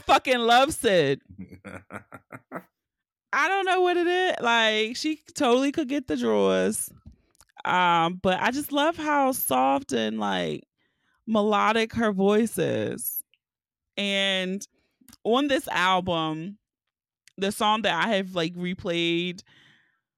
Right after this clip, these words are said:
Speaker 1: if it was, like, you know how you used to play a tape, like, if it, if we still used tapes, it would have broke. Like,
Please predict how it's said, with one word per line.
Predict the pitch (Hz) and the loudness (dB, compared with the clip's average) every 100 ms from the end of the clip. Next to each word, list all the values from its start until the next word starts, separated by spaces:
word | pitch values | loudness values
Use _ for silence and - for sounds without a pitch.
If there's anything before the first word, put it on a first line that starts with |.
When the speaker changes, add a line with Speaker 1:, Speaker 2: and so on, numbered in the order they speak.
| _ _ _ - - - | _ _ _ -20 -18 -8
Speaker 1:
if | - 208 - | 0 0 0
it | 302 | -2
was, | 277 262 | -2 0
like, | 226 226 | 0 0
you | 277 | 0
know | |
how | 294 | 0
you | 202 | 0
used | 233 | -2
to | 208 | -4
play | 202 | -2
a | 165 | -4
tape, | - 165 | -4 -2
like, | 160 | -2
if | 247 | 0
it, | 254 175 220 | -2 -2 -2
if | - 214 | -4 0
we | 269 | 0
still | - 302 | 0 -2
used | 226 220 - | 0 -2 -2
tapes, | - 196 165 - | -4 -2 -4 -6
it | - | -2
would | 190 180 | 2 2
have | 165 | 0
broke. | 156 160 139 104 - - - _ _ _ _ _ _ _ _ _ _ _ _ _ | -4 -2 -2 -2 -10 -20 -20 _ _ _ _ _ _ _ _ _ _ _ _ _
Like, | 180 165 160 - | -2 0 0 -6